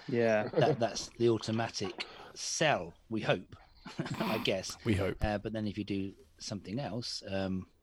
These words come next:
Speaker 2: a
Speaker 1: And
Speaker 2: sort
Speaker 1: the
Speaker 2: of
Speaker 1: irony
Speaker 2: obscure
Speaker 1: was
Speaker 2: Son-, Sondheim one or something, then,
Speaker 1: Yeah.
Speaker 2: um, yeah, it, it's more difficult, isn't it? And people just
Speaker 1: Yeah.
Speaker 2: won't. How, how do you sell it? I mean, it, it's tough, isn't it?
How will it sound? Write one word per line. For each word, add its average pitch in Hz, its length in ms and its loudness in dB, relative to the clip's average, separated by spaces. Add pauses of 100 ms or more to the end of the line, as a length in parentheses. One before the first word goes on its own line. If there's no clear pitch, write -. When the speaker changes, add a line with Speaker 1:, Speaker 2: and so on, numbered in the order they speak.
(260)
Speaker 2:
a - 40 -8
Speaker 1:
And 104 60 2
Speaker 2:
sort 147 120 8
Speaker 1:
the 156 40 10
Speaker 2:
of 170 60 10
Speaker 1:
irony 196 140 10
Speaker 2:
obscure 139 300 12
Speaker 1:
was 110 100 6
Speaker 2:
Son-, 131 320 8 (160)
Sondheim 110 520 8
one 98 160 6
or 98 100 4
something, 95 380 -2
then, 120 280 4
Speaker 1:
Yeah. 98 60 4
Speaker 2:
um, 98 180 -2 (120)
yeah, 107 280 2 (500)
it, 113 120 -4
it's 113 180 -2
more 123 160 8
difficult, 117 340 2
isn't 117 160 2
it? 92 140 0
And 104 120 0
people 117 240 4
just 107 180 2
Speaker 1:
Yeah. 110 180 -2
Speaker 2:
won't. 110 500 4 (260)
How, 127 220 4 (120)
how 135 180 4
do 127 80 4
you 107 80 4
sell 151 260 2
it? - 200 -4
I - 40 -6
mean, 98 160 -4
it, 117 260 -2
it's 110 140 -4
tough, 170 260 0
isn't 185 100 0
it? - 100 -2